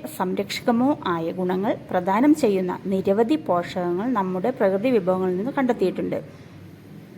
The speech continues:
ഈ പോഷകങ്ങളെയാണ് ന്യൂട്രാസ്യൂട്ടിക്കൽസ് എന്ന പദം കൊണ്ട് അർത്ഥമാക്കുന്നത്. പ്രത്യേക പോഷക ഗുണങ്ങളുള്ള ഇവ സാധാരണ ഭക്ഷണ വസ്തുക്കളേക്കാൾ കൂടുതൽ ആരോഗ്യ ഗുണങ്ങളുള്ളവയാണ്. പ്രവർത്തനക്ഷമമായ ഭക്ഷണങ്ങൾ,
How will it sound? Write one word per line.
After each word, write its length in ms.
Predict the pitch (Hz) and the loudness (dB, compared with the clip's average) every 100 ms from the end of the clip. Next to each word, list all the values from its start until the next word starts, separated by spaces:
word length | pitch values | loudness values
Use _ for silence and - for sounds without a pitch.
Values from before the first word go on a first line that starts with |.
| - - 240 | -20 -2 6
ഈ 180 | 294 | 6
പോഷകങ്ങളെയാണ് 1160 | 339 285 202 202 254 254 254 262 262 208 170 175 277 - - - 214 | 6 4 2 4 4 4 6 6 4 2 2 2 0 -2 -16 -4 0
ന്യൂട്രാസ്യൂട്ടിക്കൽസ് 1120 | 226 233 254 254 254 233 196 202 220 220 - - | 0 0 0 0 2 0 -2 0 -2 -2 -10 -6
എന്ന 160 | 196 214 | -4 -2
പദം 320 | 202 175 190 | 0 0 2
കൊണ്ട് 200 | 196 175 - | 2 0 -2
അർത്ഥമാക്കുന്നത്. 720 | 202 - 202 185 175 165 160 - - - - - - | -4 -2 -2 -2 -4 -6 -6 -8 -12 -20 -20 -8 0
പ്രത്യേക 440 | 202 202 247 247 254 359 - | 0 2 4 6 4 -2 0
പോഷക 440 | 202 202 - 294 | 0 2 2 0
ഗുണങ്ങളുള്ള 540 | 302 226 185 185 175 180 | 0 -2 -2 -2 -2 -4
ഇവ 440 | - 165 170 196 349 - | -4 -4 -4 -4 -6 -6
സാധാരണ 640 | - 180 180 196 208 233 349 | -2 -2 0 2 2 2 0
ഭക്ഷണ 460 | 214 214 - 311 | -2 -4 2 4
വസ്തുക്കളേക്കാൾ 800 | 311 254 - - 175 165 180 240 302 - - | 4 2 -4 -4 -4 -4 -2 -2 -4 -16 -8
കൂടുതൽ 500 | - 208 226 247 359 359 - | 0 4 4 4 2 0 -2
ആരോഗ്യ 460 | 185 190 262 262 | 0 4 4 4
ഗുണങ്ങളുള്ളവയാണ്. 920 | 294 190 185 202 277 190 185 220 269 - - - - - - | 2 2 0 2 2 2 2 0 0 -2 -10 -20 -20 -20 -4
പ്രവർത്തനക്ഷമമായ 1080 | 214 233 247 330 330 - 285 269 269 277 302 | -2 -2 2 4 4 2 4 6 4 4 2
ഭക്ഷണങ്ങൾ, 760 | 214 196 - 190 170 170 233 | 2 -4 -4 -4 -2 -2 -4